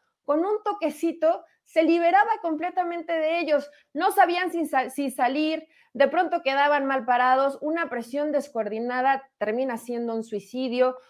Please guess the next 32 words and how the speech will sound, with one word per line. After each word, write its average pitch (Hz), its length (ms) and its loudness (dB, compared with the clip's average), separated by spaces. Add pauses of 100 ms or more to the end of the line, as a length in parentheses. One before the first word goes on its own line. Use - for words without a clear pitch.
(140)
O 233 100 -4
sea, 285 200 6
realmente 330 540 2
Guadalajara 262 800 2
tuvo 302 240 -2
sí 294 180 -4
muy 302 160 -2
pocos 277 320 -6
argumentos, 226 720 -4
pero 233 160 -4
es 233 80 -10
que - 80 -8
el 311 60 -8
rival 240 420 -2 (220)
es 240 160 -4
muy 269 260 0
superior. 226 680 -4 (240)
No 254 120 -2
le 339 180 -2
quiero 320 240 0
quitar 240 300 0
responsabilidad 196 840 -4
a 190 80 0
Gago, 185 360 -4 (280)
pero 247 420 4
cuando 233 260 2
es 269 140 -2
tan 262 220 0
bueno 277 200 0
el 277 80 -4
de 247 60 -4
enfrente 254 540 -2